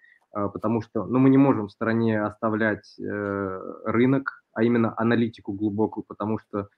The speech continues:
мы и сами, э, кучу всего делаем, и мы понимаем то, что очень много ребят С Н Гшных, которые,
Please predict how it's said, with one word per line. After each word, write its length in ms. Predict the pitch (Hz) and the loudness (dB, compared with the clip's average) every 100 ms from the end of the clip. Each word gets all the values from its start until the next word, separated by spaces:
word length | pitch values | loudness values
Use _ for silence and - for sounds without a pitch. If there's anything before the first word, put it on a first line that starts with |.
| _ | _
мы 220 | 113 113 107 | 0 2 2
и 380 | 101 107 107 101 | 0 0 2 0
сами, 640 | - - 127 180 139 95 - _ _ _ - | -2 4 8 8 6 2 -6 _ _ _ -6
э, 360 | 101 101 95 95 | -2 -2 -4 -2
кучу 260 | 113 107 | -2 -2
всего 320 | 95 - 104 104 | -8 -2 0 0
делаем, 580 | 95 107 98 95 92 _ _ _ | 0 0 0 -2 -6 _ _ _
и 580 | 107 101 101 101 98 95 | -2 2 2 2 2 0
мы 180 | 95 101 | -2 -4
понимаем 420 | 104 117 120 98 90 | 0 2 2 0 -4
то, 100 | 101 | -10
что 640 | - - 104 95 95 95 | -12 -10 -6 -4 -4 -4
очень 300 | 98 104 - | -4 -4 -2
много 260 | 113 117 107 | 0 2 2
ребят 320 | 107 110 110 | 2 2 -2
С 140 | - 107 | -6 -6
Н 120 | 104 | -4
Гшных, 340 | 107 104 98 - | -4 -4 -12 -10
которые, 580 | 101 107 107 101 98 | -6 -4 -2 0 -2